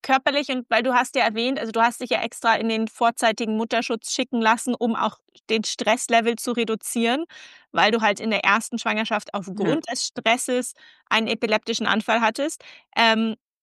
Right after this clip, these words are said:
Speaker 1: konntest du das gut managen, auch mit eurer Baustelle? Und, ähm, auch hast du wieder die Medikamente wechseln müssen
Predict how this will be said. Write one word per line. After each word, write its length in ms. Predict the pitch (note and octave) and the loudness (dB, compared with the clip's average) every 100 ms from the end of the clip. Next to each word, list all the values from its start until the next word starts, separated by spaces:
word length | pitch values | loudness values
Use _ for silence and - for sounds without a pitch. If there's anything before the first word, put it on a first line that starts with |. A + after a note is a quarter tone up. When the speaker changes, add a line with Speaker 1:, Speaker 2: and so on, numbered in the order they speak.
| _ _ | _ _
Speaker 1:
konntest 380 | - B3+ C#4 - | 0 0 0 -4
du 60 | B3+ | -6
das 180 | B3+ | -6
gut 180 | - A#3+ | -6 -2
managen, 500 | A3+ A3+ D4+ - D4+ | 0 0 0 -4 -2
auch 280 | A3 A#3 B3 | 2 2 0
mit 240 | B3 A3+ - | -4 -4 -2
eurer 240 | A#3 A3+ | 2 2
Baustelle? 840 | G3+ A3 A#3+ - B3+ C4+ C4+ C#4+ D4 - | 4 2 0 -2 0 0 0 0 -2 -4
Und, 640 | B3 B3 A#3+ A#3+ - - - | -4 -2 -4 -6 -8 -10 -2
ähm, 480 | A3+ A3+ A3 A3+ - _ _ _ _ _ _ _ _ _ _ - | 2 2 0 -4 -8 _ _ _ _ _ _ _ _ _ _ 2
auch 240 | B3 A#3+ - A3+ | 2 2 -6 0
hast 280 | A#3+ - | 0 0
du 80 | C4 | -4
wieder 180 | B3+ A#3+ | -2 -2
die 140 | - | 0
Medikamente 580 | A#3 A3+ A#3+ A3 B3 B3 | -2 0 0 0 0 2
wechseln 340 | G3+ - G#3+ G3+ | 0 0 -4 -2
müssen 440 | G3+ G3 G3 | -4 -4 -6